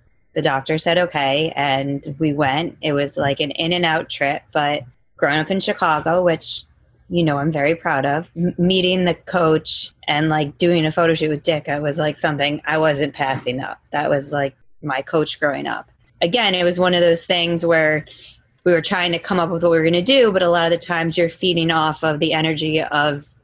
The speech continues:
the person you're shooting. So I got some shots of him at lunch doing the interview, and I'm at the end of my pregnancy, and he is smoking a cigar.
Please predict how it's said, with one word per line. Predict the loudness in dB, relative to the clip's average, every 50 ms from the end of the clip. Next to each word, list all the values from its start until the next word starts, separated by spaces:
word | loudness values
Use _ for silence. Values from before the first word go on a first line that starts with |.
| _ _ -10
the | -6
person | -2 -2 -2 -2 -2 -2 -2
you're | 0 0 -2
shooting. | -2 -2 0 0 0 0 0 0 -2 -4 -4 -8 -12 -20 -20 -20 -20 _ _ _ _ _
So | -4 0 0 2 2 2 0 0 -4 -6 _ _ _ _ _ -2
I | -2
got | 0 0 0 0 -2 -2
some | -2 -2 -2
shots | -2 -2 -2 -2 -2 -2 -4
of | -4 -2
him | -2 -2 -2
at | -2 0
lunch | 0 0 0 0 -2 -4 -4
doing | -2 -2 0 0
the | -2
interview, | -2 0 0 0 0 2 2 2 4 4 2 2
and | 0 -4 -6 -8 -12 _ _ _ -4 -4
I'm | -4 -4 -4 -10 -14 -18 _ _ -6
at | -6 -2
the | -2 0 0
end | 2 2 2 2
of | 2
my | 0 0
pregnancy, | 0 -2 -2 0 0 -2 -2 -2 -4 -4 -4 -2 -2 -2 -2
and | -2 -2 0 0 -2 -2 -4 -6 -10 -14 -18 -20
he | -10 -4 -2 0 2 2 2
is | 0 0 -2 -4 -8 -10 -16 -18 -18 -20 -20 _ -20 -20 _ _ _ _ _ _ _ -20 -20
smoking | -14 -4 0 2 2 2 2 0
a | -2 0
cigar. | 0 2 2 2 2 2 2 2 0 -2 -2